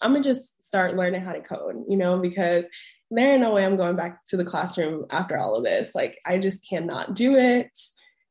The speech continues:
It is time for me to go. Um, so yeah, I took a free co-, uh, coding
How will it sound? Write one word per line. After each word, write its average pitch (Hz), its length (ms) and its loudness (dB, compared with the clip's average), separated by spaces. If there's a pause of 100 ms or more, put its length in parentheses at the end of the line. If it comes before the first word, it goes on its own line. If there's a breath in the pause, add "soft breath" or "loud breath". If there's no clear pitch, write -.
(240)
It 180 240 0
is 175 240 0
time 180 380 -2
for 165 100 -2
me 170 140 -6
to 160 80 -8
go. - 340 -10 (480 soft breath)
Um, 185 400 4
so 190 340 4
yeah, 190 200 2
I 180 60 0
took 233 220 -2
a 254 160 -2
free 240 300 -2
co-, 214 320 -6 (140)
uh, 185 260 0
coding 220 600 0